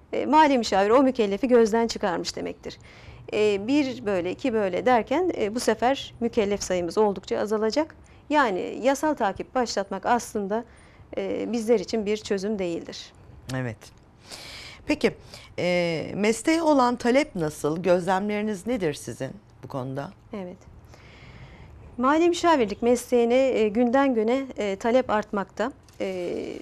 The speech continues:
Speaker 1: her ne kadar sıkıntılarımız da olsa, e, mali müşavirlik mesleğinin, e, kaliteli, saygın,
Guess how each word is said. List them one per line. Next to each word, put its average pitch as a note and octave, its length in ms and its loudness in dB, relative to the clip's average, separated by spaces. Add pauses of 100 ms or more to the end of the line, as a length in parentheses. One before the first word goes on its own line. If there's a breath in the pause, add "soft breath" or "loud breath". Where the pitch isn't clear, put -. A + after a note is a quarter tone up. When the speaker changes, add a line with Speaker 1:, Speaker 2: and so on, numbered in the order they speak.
(260)
Speaker 1:
her D#4 240 4
ne D4+ 80 6
kadar F#3 320 2 (160)
sıkıntılarımız A#3+ 840 0
da F#3+ 80 0
olsa, F#3 460 -4 (600 loud breath)
e, F3 140 -2
mali B3 380 2
müşavirlik F#3 520 -2
mesleğinin, G#3+ 600 -2 (300)
e, F#3+ 240 -6
kaliteli, A3+ 640 -2
saygın, A3+ 540 0